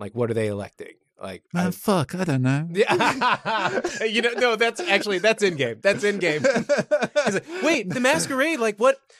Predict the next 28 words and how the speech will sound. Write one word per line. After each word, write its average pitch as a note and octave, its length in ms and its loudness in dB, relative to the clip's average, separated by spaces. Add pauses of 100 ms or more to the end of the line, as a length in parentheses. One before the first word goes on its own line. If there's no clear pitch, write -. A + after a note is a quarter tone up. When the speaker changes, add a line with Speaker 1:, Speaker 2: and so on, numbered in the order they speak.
(140)
Speaker 1:
what A#3 140 2
are, B3+ 100 -2
what A3 160 0
are A#3 60 0
we A#3 140 0
elesc-, G#3+ 760 -2
elect-, A3+ 280 0
uh, E3+ 360 2
what E3+ 160 -4
are A#3 40 2
we, G#3+ 460 0
uh, E3 240 2
celebrating? F3+ 720 -2
What's G#3 180 0
the A#3 140 -2
election? A3+ 440 0
Who, B3 300 -2 (280)
what C4+ 200 4
sort - 460 -2
of A3 240 2
important A3 640 0
monumentous A3+ 600 0
occasion A3 400 2
is F#3 80 -2
happening A3 320 0
within G#3+ 240 0
the A3+ 80 2
Wa-, A3 160 -2